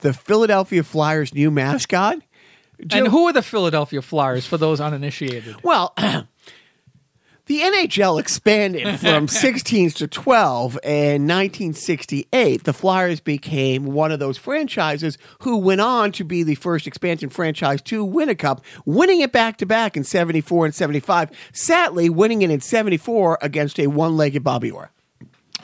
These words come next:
Speaker 2: With
Speaker 1: In
Speaker 2: brute,
Speaker 1: six games.
Speaker 2: with nothing but brute force.
Speaker 1: The Broad Street Bullies. Uh, fun fact about that team, in nineteen seventy-six, uh, the Soviet Union sent the Red Army team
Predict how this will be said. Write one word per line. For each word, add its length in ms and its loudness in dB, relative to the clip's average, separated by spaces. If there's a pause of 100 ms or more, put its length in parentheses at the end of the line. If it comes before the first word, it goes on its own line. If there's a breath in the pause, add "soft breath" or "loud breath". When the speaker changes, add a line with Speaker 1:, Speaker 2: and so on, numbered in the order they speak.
Speaker 2:
With 240 0
Speaker 1:
In 80 2
Speaker 2:
brute, 120 0
Speaker 1:
six 200 -2
games. 180 -8
Speaker 2:
with 160 2
nothing 220 0
but 160 0
brute 200 -2
force. 420 -12 (280 loud breath)
Speaker 1:
The 120 -4
Broad 360 0
Street 360 0
Bullies. 480 -4 (760)
Uh, 260 0 (380 loud breath)
fun 280 0
fact 300 -2
about 260 -2
that 200 0
team, 440 -4 (280 loud breath)
in 120 -2
nineteen 440 -2
seventy-six, 1120 -4 (560 soft breath)
uh, 200 -2
the 100 -6
Soviet 440 2
Union 420 0
sent 180 -2
the 80 -2
Red 240 0
Army 300 -2
team 420 -10